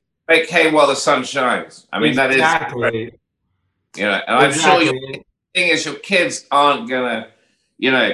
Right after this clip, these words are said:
Speaker 1: if that's, if that's the kind of the way you're gonna operate, um, because why wouldn't you?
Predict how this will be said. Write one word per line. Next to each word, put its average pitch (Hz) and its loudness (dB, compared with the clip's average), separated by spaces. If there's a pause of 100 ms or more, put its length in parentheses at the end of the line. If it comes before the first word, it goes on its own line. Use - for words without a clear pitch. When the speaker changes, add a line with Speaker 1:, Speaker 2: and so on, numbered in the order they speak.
Speaker 1:
if - -10
that's, 151 0
if - -8
that's 175 2
the 147 -10
kind 143 -2
of 117 -10
the 127 -6
way 127 -4
you're 123 -6
gonna 123 -4
operate, 113 0 (140)
um, 107 0 (240)
because 123 -2
why 110 2
wouldn't 117 -4
you? 82 -8